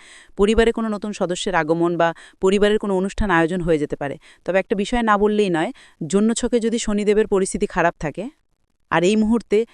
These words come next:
শনিদেবের প্রভাব চলছে, যদি শরীর খারাপ হয় তাহলে এই সাড়ে সাতার প্রভাব আপনার পরিবারের বয়োজ্যেষ্ঠর সাথে সমস্যা হতে পারে। মায়ের দিক দিয়ে কিছু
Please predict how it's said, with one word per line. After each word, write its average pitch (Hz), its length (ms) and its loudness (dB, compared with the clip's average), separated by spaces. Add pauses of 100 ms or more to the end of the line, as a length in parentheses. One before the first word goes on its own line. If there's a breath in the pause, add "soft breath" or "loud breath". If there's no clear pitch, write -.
(260 soft breath)
শনিদেবের 214 440 2
প্রভাব 202 280 0
চলছে, 160 380 -2 (380 soft breath)
যদি 196 140 -2
শরীর 254 320 2
খারাপ 220 360 0
হয় 214 120 0
তাহলে 190 180 0
এই 202 140 0
সাড়ে 185 160 0
সাতার 196 260 -4
প্রভাব 175 320 0 (340 loud breath)
আপনার 202 320 0 (720)
পরিবারের 214 400 4
বয়োজ্যেষ্ঠর 185 540 2
সাথে 240 120 -2
সমস্যা 208 420 -4
হতে 180 160 0
পারে। 139 200 -8 (500 soft breath)
মায়ের 175 320 2
দিক 214 140 -4
দিয়ে 208 120 -4
কিছু 220 140 -4